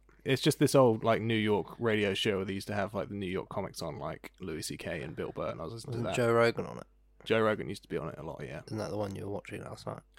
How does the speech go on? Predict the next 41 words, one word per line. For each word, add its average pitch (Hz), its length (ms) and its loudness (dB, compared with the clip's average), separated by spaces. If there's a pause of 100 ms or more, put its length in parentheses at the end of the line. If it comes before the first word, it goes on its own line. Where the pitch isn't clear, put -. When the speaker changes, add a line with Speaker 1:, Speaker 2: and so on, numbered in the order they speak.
(320)
Speaker 1:
Um, 104 420 0
one 123 260 4
of 98 40 2
the 95 80 -2
ones, 78 340 -6
yeah. 101 220 -2 (240)
I - 80 -4
Speaker 2:
Oh. - 40 -2
Speaker 1:
got 101 140 0
through 110 120 -2
about - 320 -6
two. 82 300 -2 (600)
They're, 90 120 -4
like, - 140 -4
two 110 180 -2
hours 92 220 -2
each. - 380 -8 (720)
Um, 95 380 -2
but 113 100 6
I'm 120 160 4
living 165 220 8
this 147 120 4
kind 127 160 4
of 104 100 4
weird 107 320 6
purgatory 113 560 0
lifestyle 98 460 2
at 65 60 -6
the 69 80 -6
moment 85 160 -4
where 92 100 -4
it 104 80 -6
just - 100 -12
doesn't 135 240 0
really 123 220 2
matter 107 340 2
when 98 140 -2
I 90 80 -2
go 90 140 -4
to - 60 -4
bed - 380 -2